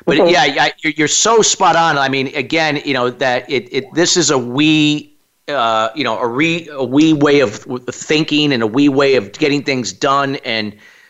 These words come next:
Speaker 1: I love the fact that companies are now seeing the bigger picture and, and, you know, and,
Speaker 2: Mm-hmm.
Speaker 1: and being able to manage, you know, what shareholders are looking for, as well as knowing that, you know, that sustainable success long-term is gonna depend upon not only the,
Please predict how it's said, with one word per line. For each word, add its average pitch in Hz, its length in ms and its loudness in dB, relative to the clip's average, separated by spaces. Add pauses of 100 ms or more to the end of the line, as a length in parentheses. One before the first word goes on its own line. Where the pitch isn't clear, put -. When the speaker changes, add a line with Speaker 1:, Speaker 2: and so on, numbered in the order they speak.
Speaker 1:
I - 80 -6
love 143 220 0
the 151 80 0
fact 143 280 -2
that 135 140 -6
companies 139 400 -4
are 120 80 -2
now 127 240 0
seeing 123 340 -4
the 110 60 -4
bigger 131 340 -2
picture 120 580 -2
and, 104 240 -4 (440)
and, 127 200 -4
you 143 160 -2
know, 123 120 0
and, 131 100 0
Speaker 2:
Mm-hmm. 139 60 0
Speaker 1:
and 127 100 -4
being 135 140 4
able 170 260 2
to 151 100 -2
manage, 147 560 -2
you 160 140 -6
know, 131 100 -2
what 123 200 -2
shareholders 147 680 0
are 139 60 -4
looking 131 320 -4
for, 120 600 0 (360)
as 120 340 -2
well 139 260 0
as 123 180 0
knowing 131 380 0
that, 123 320 0
you 131 60 -2
know, 117 60 -2
that 117 200 -2
sustainable 139 580 -2
success 123 500 -2
long-term 123 440 -2
is 104 100 -4
gonna 113 180 -4
depend 120 340 -4
upon 117 360 -2
not 147 160 0
only 139 240 2
the, 113 320 -6